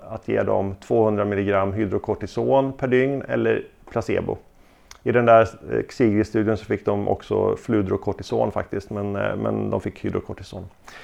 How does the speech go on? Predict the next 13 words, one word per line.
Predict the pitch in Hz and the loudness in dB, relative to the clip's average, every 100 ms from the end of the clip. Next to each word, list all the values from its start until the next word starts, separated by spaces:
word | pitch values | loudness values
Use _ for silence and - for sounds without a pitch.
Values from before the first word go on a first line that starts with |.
| - - - | -20 -20 -6
Eh, | 117 120 | 4 6
och | 120 131 131 - - | 6 2 -2 -10 -12
det | 127 135 | 2 4
man | 139 | 4
kan | 143 147 | 2 2
säga | 156 143 | 4 4
är | |
att | - - | 4 0
det | 127 | -2
var | 127 147 - | 2 0 0
inte | 160 156 135 - 156 156 156 - - - _ - _ - | 0 2 0 -2 4 6 6 4 -4 -20 _ -20 _ -12
en | 135 | -6
signifikant | 156 139 135 - 131 - - 131 131 131 123 | -2 -2 -2 -6 -10 -14 -4 -2 0 -4 -8